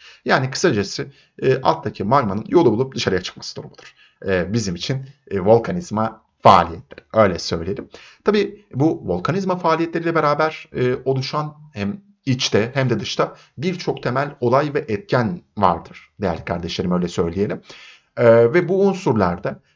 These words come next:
yani Ö S Y M tarafından, e, bazı yıllarda sınav sorusu olarak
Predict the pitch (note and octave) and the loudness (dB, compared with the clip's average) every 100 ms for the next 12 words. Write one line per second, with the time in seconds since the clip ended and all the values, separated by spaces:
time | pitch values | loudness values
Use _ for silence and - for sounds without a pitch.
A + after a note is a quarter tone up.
0 | _ G#2+ G#2+ - A2+ G#2 G#2 B2+ D3 D#3+ | _ -4 -4 -2 2 2 4 2 2 -2
1 | B2 - F#2 G2+ B2+ - _ - G2+ F2+ | -4 -4 -2 -2 -2 -8 _ -8 -6 -2
2 | B2 F#3+ - G#2+ F2+ F2+ F2+ - - - | 0 -2 -4 -8 -8 -10 -12 -8 -8 -8
3 | - - C#3+ D#3 D3+ A#2+ G2+ G#2 G2+ D#3+ | -12 -6 -4 -2 -2 -4 -2 -4 -2 -4
4 | E3 | -6